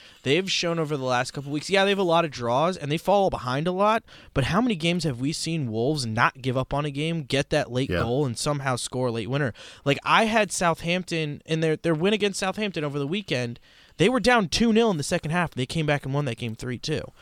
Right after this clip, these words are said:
Speaker 1: And you've got Adama Traore, who's running at teams constantly. You've got, you've got Jimenez, who has shown he has an eye for a goal.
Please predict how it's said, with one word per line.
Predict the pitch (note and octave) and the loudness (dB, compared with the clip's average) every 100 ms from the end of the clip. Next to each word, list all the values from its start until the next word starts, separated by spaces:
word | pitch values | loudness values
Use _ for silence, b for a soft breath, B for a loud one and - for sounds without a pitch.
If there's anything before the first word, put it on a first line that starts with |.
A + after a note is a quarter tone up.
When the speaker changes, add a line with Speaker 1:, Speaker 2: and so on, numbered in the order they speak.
| B B | B B
Speaker 1:
And | - | 0
you've | D3 C3+ | 0 4
got | E3+ G3+ - | 4 4 2
Adama | E3 D3+ | -2 -2
Traore, | C#3+ D3 C3+ B2+ G2+ | -4 -2 0 0 0
who's | A#2+ A2+ | -4 -2
running | B2+ C3 B2 | 0 0 -2
at | - | -6
teams | - B2 G#2+ | -6 -4 -4
constantly. | C3+ A#2 G#2+ - G#2+ | -2 -2 -2 -8 -8
You've | G#2+ | -4
got, | C3 F3 G3 - | 2 4 2 -2
you've | - D3+ B2+ | -8 -6 0
got | F3 G3+ - | 4 4 2
Jimenez, | D#3 D3+ C#3+ B2+ - | -2 -2 -2 -2 -4
who | C3 B2 | -4 -4
has | A#2 C#3+ | -2 -2
shown | A#2+ D#3 C#3+ | 0 -2 0
he | C#3 | 0
has | B2+ | 0
an | B2 | 0
eye | A#2 | -4
for | - A2 | -4 -8
a | |
goal. | G#2+ A2 | -8 -10